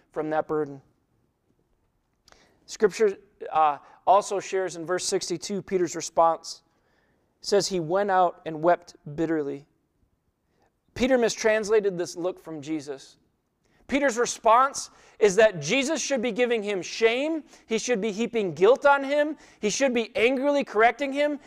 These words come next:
And it's just not what Jesus does. Jesus says nothing but a glance over.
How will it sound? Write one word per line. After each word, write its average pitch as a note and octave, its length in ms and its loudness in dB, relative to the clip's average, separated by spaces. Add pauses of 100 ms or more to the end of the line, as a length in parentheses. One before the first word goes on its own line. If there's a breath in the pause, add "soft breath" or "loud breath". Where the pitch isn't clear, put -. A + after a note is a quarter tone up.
(120)
And A3+ 120 2
it's A#3 140 0
just C4+ 180 0
not B3 420 4
what C#4 120 2
Jesus A#3+ 380 -4
does. B3 460 2 (420 soft breath)
Jesus C#4+ 420 0
says A#3 300 2
nothing B3+ 560 -4 (240 loud breath)
but G#3 180 6
a F#3+ 60 6
glance A3 580 0
over. F3 500 4